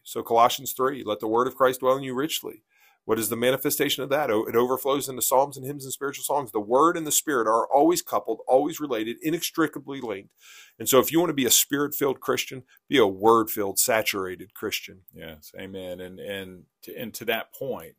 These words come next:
Speaker 2: verse three keeps jumping out at me. You know, how shall we escape? How shall we escape, Gavin, if we neglect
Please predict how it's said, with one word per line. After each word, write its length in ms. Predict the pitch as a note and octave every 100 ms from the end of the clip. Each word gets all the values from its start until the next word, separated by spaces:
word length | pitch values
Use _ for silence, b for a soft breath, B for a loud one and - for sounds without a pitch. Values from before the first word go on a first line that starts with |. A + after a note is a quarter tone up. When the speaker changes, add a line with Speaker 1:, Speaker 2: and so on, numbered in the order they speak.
| -
Speaker 2:
verse 240 | G#2 -
three 220 | - G#2
keeps 260 | G2 G2+ -
jumping 380 | - F#2+ F2+ F2+
out 180 | E2+ E2+
at 120 | E2+
me. 100 | E2+
You 140 | F#2
know, 100 | F2
how 220 | - A2
shall 180 | G#2+ A#2
we 160 | A#2 B2
escape? 460 | - - B2 D#3 _ _ _ _ _ _ _ _ _ _ _ _ -
How 220 | C3+ G3+
shall 360 | - G#3+ G3
we 160 | G#3 G#3
escape, 520 | F#3+ - F#3+ G#3 -
Gavin, 340 | F2 G2 G2+ A2
if 180 | -
we 120 | A#2+ A2
neglect 640 | G#2 - G#2+ G2+ F2+